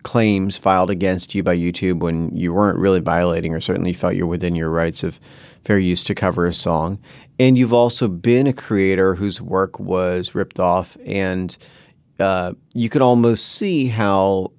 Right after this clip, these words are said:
if it had worked as intended, it might have protected you. If, if, if this person hadn't filed a claim against you, maybe it would have caught, you know, somebody using your music. So, so where do you stand on YouTube, you know,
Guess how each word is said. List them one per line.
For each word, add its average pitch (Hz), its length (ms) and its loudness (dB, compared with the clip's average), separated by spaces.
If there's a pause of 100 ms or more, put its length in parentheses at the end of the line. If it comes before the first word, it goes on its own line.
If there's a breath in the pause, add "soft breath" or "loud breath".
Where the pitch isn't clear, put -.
if 107 200 -2
it 110 80 2
had 101 140 2
worked 104 300 2
as 92 120 -6
intended, 110 520 -2
it 90 120 0
might 113 200 4
have 131 100 2
protected 104 520 -4
you. 85 240 -2
If, 82 220 -10
if, 92 260 -6
if 90 200 -8
this 95 140 -6
person 98 300 -4
hadn't 87 280 -4
filed 87 220 0
a 90 40 -6
claim 90 200 -4
against 85 360 -8
you, 98 320 2 (360 loud breath)
maybe 104 280 4
it 85 100 0
would 90 140 0
have 82 140 -6
caught, - 480 0 (460 soft breath)
you - 100 -4
know, 87 100 -4
somebody 90 340 -2
using 90 300 -2
your 90 120 0
music. 101 360 -2
So, 110 280 0 (260 loud breath)
so 151 120 0
where 165 220 4
do 269 60 0
you 262 120 2
stand 135 480 2
on 98 260 2
YouTube, 104 580 0 (300)
you 101 120 -2
know, 90 340 -2